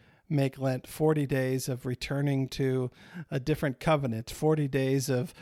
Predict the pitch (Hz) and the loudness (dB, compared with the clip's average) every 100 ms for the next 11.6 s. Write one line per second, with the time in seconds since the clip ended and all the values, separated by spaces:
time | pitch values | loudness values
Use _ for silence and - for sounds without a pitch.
0 | 156 151 127 147 151 143 120 131 123 123 | -10 -6 -2 2 2 2 2 0 0 0
1 | 147 135 - - 131 147 135 123 135 131 | 2 2 -2 -6 -4 -2 -2 0 0 0
2 | 123 113 - 135 131 120 - - - - | 0 -4 -4 -2 -2 -2 -6 -10 -20 -8
3 | - 135 131 156 151 156 156 143 139 139 | -2 0 2 2 4 6 6 4 2 2
4 | 135 - 139 131 127 131 127 127 135 - | 0 0 0 0 -2 -2 -2 -2 -4 -2
5 | 135 131 131 127 131 143 165 147 135 127 | -2 0 0 0 2 4 4 4 2 0
6 | 127 - 127 123 - - 127 131 - 131 | 0 0 -2 -2 -4 -2 0 0 -2 -4
7 | 131 160 175 160 147 139 143 135 147 135 | -2 0 0 0 -2 -4 -4 -4 -2 0
8 | 131 127 - - - - 139 135 135 135 | 0 -2 -8 -20 -10 -6 -2 0 2 2
9 | 131 135 135 139 139 123 120 127 131 131 | 0 0 0 0 0 0 -2 -2 0 0
10 | 120 127 117 143 139 143 - 135 143 135 | 0 -2 -2 -2 -2 -2 -4 -6 -2 0
11 | 131 - - 127 123 | 0 -2 -2 -2 -4